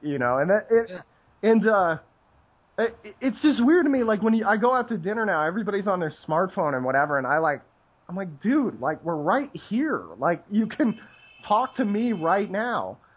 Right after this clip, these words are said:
Speaker 1: And then, uh,
Speaker 2: Yeah.
Speaker 1: and there's also, like, uh, uh, ah, hell, what was I gonna say? I ju-, oh, I blocked on my computer. One, one day I was just sick of it, right? Because it was like,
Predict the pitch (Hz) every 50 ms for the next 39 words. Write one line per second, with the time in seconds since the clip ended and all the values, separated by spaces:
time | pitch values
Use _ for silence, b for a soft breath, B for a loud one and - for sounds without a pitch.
0 | b b _ - 190 190 190 214 214 202 185 165 160 147 143 143 - - - _
1 | _ _ _ _ _ _ _ _ _ _ _ _ _ _ _ 196 175 185 180 175
2 | 180 175 208 214 220 220 220 - 214 190 170 170 160 151 143 143 156 143 131 127
3 | 117 117 123 - _ _ _ _ _ _ _ _ _ _ _ _ _ _ - 156
4 | 143 131 127 123 120 120 113 - - - - - - - - - - 151 135 120
5 | 110 123 113 139 127 123 123 127 135 170 170 160 160 151 156 143 131 131 131 123
6 | - - 156 143 135 139 139 b b b b b b b b b _ - 185 202
7 | 180 240 233 - 233 262 247 226 - 185 208 185 151 170 180 196 233 262 269 254
8 | - - - 214 202 202 208 202 190 - 208 196 - - 247 311 330 302 254 208
9 | 196 262 269 262 254 - 220 247 269 285 277 262 247 196 185 170 151 170 156 -
10 | - - - 247 285 - - 226 160 139 120 107 - _ _ - 143 139 135 151
11 | 185 180 190 190 180 185 160 190 190 180 170 180 196 170 165